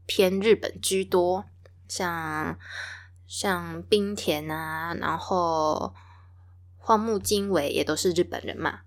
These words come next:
然后川内伦子也都是日本人，所以，呃，自然而然就会觉得对日本有一个憧憬，想要去日本探索更多，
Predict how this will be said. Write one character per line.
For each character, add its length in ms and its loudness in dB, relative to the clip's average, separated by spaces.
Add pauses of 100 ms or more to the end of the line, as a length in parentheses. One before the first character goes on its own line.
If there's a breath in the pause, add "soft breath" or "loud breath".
然 140 -6
后 640 2 (300 loud breath)
川 260 2
内 140 0
伦 240 0
子 260 2
也 100 0
都 120 2
是 160 4
日 120 4
本 200 0
人， 220 -6
所 260 -2
以， 260 0 (640 loud breath)
呃， 240 2
自 160 2
然 160 6
而 100 2
然 160 4
就 120 6
会 40 6
觉 160 0
得 220 4
对 240 4
日 160 4
本 180 2
有 140 0
一 80 4
个 220 4
憧 320 2
憬， 260 0 (180)
想 220 0
要 80 6
去 220 2
日 160 2
本 480 0 (280)
探 260 8
索 200 -2
更 220 0
多， 320 0